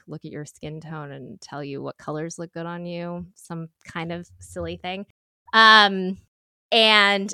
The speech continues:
I mean, I think everyone should wear whatever colors make them happy. But I did agree with a lot of the things that the person said, and so my dress has a lot of, like, um, like, w-,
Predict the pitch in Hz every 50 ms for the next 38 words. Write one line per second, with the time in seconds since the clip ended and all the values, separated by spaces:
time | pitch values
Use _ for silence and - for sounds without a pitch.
0 | - 208 214 214 196 175 170 160 - _ _ _ _ _ _ _ _ _ _ _
1 | _ _ _ _ _ _ _ _ _ _ _ _ _ _ _ _ - 254 277 277
2 | - 180 175 165 - _ - 175 180 - - - - 202 - - 214 196 202 -
3 | - 208 214 220 247 262 262 - - - - 214 190 190 190 202 202 - - 190
4 | 180 175 - _ - 180 180 - - - - - - - - - - - - -
5 | - - - _ _ _ _ _ _ _ _ _ _ _ - 294 285 262 247 -
6 | 226 240 226 220 226 233 233 240 262 - - 311 - 269 247 226 226 262 254 240
7 | 240 240 214 196 180 175 175 208 247 240 247 254 262 - - 170 160 156 165 170
8 | 180 180 - - 170 165 - 175 170 - 175 165 - 175 165 165 - - 160 151
9 | 147 147 - 151 160 165 - - 165 156 160 151 147 - 160 151 160 - - -
10 | 151 156 - 156 147 143 135 131 135 135 131 131 135 151 - - 143 120 120 123
11 | - - - _ _ _ _ _ _ _ _ _ _ _ - 175 156 143 139 139
12 | 139 113 127 147 160 - _ _ _ _ _ _ _ _ _ _ 165 160 160 _
13 | 165 160 160 165 175